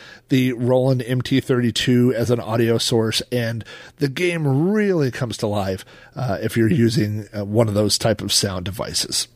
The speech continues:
Now, the game begins with opening credits that are almost like a television show. It has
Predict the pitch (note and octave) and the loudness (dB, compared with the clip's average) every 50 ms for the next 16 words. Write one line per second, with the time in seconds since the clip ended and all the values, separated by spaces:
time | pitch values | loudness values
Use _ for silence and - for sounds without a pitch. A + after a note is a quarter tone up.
0 | _ _ _ _ _ _ _ _ _ _ _ _ _ _ _ _ _ _ - - | _ _ _ _ _ _ _ _ _ _ _ _ _ _ _ _ _ _ -20 -20
1 | - - - - - - - - - - - - F3 E3+ F#3+ F3+ F3+ A3+ C4 C#4 | -18 -20 -20 -20 -20 -20 -20 -20 -20 -14 -6 -2 0 0 2 2 2 2 2 2
2 | C4 A#3 F3+ D3 - - D3 C#3 A#2+ A2+ A#2 A#2+ A#2+ - - - - - A#2+ A#2 | 2 0 0 0 0 2 2 2 2 0 -4 -4 -2 -2 -4 -4 -6 -6 -2 0
3 | C3 D3+ D3 C#3 C3 - - - - - C#3+ D#3 D3+ - E3 E3 D#3 C#3+ C#3 - | 4 4 4 4 2 0 -4 -10 -4 0 2 2 2 2 2 2 2 0 -2 -4
4 | - - - G#2 G#2 A2 G#2 - - - - D3+ C#3+ D3+ - - _ - D3 D#3+ | -6 -6 -4 -4 -2 -2 -2 -2 -2 -2 0 0 -2 -2 -2 -6 _ 0 2 4
5 | E3 E3+ F3 E3+ E3+ - - C#3+ F3 A3 B3+ C4+ B3 G3+ F#3 - - - - C3+ | 4 4 4 4 2 0 0 0 0 0 0 2 2 2 2 0 -2 -6 -6 -6
6 | C3 B2+ C3 C3+ C3 C#3+ D3 C#3+ C#3 C#3+ - - - - - - - - - - | -4 0 2 4 4 6 6 4 2 0 -4 -8 -8 -10 -16 -20 -20 -20 -20 -20
7 | _ _ _ _ - - C3+ - - - - - E3 G#3 A#3 E3+ B2+ G#2 - - | _ _ _ _ -2 -2 -2 0 -2 -2 0 2 4 4 4 2 0 -2 -2 -4
8 | F2 E2+ F#2 - - F#2 D#2 - - - - D3+ E3+ C#3+ A2 D#3 E3+ D#3+ - | -6 -6 -6 -4 -4 -4 -6 -8 -6 0 2 2 4 4 4 4 2 2 0